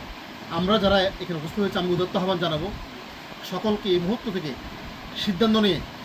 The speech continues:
এই যুব বিভাগকে আগামী দিনে তারা একটু দক্ষিণ ইউনিয়নে একটি শক্তিশালী, হ্যাঁ, ইউনিট হিসেবে গঠন করার লক্ষ্যে আপনারা সকলের স্ব স্ব অবস্থান থেকে সঠিক ভূমিকা রাখবেন এবং আমাদের যে লক্ষ্য বাংলাদেশে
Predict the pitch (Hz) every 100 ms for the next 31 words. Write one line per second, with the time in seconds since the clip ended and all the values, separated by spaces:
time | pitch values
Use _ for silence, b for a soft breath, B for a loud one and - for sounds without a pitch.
0 | - - - 175 185 214 220 233 185 151
1 | - - 170 190 190 170 117 - - -
2 | - - - 180 180 165 165 208 208 202
3 | 208 220 - - - - 170 190 - 233
4 | - 247 240 190 - - - - - -
5 | - 196 165 123 - 185 202 214 214 208
6 | 190 175 185 185 180 175 165 - 226 -
7 | - - - - 170 190 190 196 202 226
8 | 220 - 190 - 170 165 - 170 175 190
9 | 202 - - - - - 196 190 175 190
10 | 196 196 180 196 233 - - - - -
11 | 170 196 214 - - - 175 185 196 202
12 | 185 - 196 160 170 165 160 -